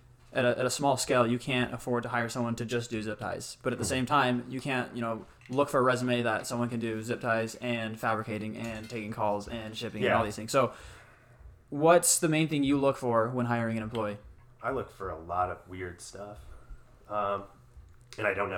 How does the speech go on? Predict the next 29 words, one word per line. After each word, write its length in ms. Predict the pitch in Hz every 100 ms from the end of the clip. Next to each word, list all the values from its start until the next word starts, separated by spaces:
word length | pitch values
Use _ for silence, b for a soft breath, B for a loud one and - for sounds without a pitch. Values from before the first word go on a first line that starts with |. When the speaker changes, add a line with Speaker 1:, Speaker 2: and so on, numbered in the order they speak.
| 85
Speaker 2:
know 160 | 101 92
if 60 |
I 60 | 90
can 120 | 85
necessarily 680 | 85 87 - - 87 85 80 -
conceptualize 600 | - 92 87 101 101 101
<laughs> 140 | - -
that. 160 | -
Speaker 1:
Mm-hmm. 260 | 135 131 127 B B B
Speaker 2:
Um, 340 | 104 95 87 82 - b b
but 160 | 135 131
you're 120 | 123
looking 320 | 127 127 113
for 600 | 107 110 104 101 101 101 101
skill, 680 | - - 117 107 98 98 101
you 100 | 127
know, 180 | 98 101
skills 440 | - 139 127 117
that 120 | 107
are 120 | 101 95
related 460 | 98 95 98 95
in 140 | 87 85
some 260 | 90 82
way, 100 | 80 78 90
like, 160 | 87 90
Speaker 1:
Yeah. 120 | 110
Speaker 2:
you 80 | 92
know, 220 | 80 92 - B B B 85
um, 320 | 85 85 82